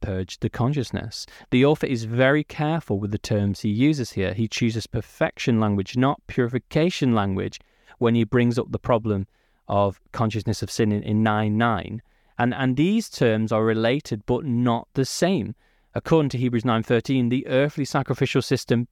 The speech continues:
did purify God's people. Now, this is, um, where people misunderstand Hebrews and point to chapter ten and, and,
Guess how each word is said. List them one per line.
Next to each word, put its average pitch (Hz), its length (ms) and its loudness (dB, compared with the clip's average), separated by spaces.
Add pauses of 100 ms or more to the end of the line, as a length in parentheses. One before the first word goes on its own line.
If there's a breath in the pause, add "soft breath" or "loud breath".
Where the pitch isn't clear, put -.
did 170 240 4
purify 120 580 0
God's 107 260 -2
people. - 440 -6 (600)
Now, 151 240 4
this 185 200 -2
is, 185 260 -2
um, 135 160 2
where 127 340 0
people 123 460 -2
misunderstand 117 680 0
Hebrews 107 400 0
and 107 160 -2
point 117 240 -2
to - 100 -14
chapter - 340 -2
ten 113 360 2
and, 95 120 -2
and, 104 300 0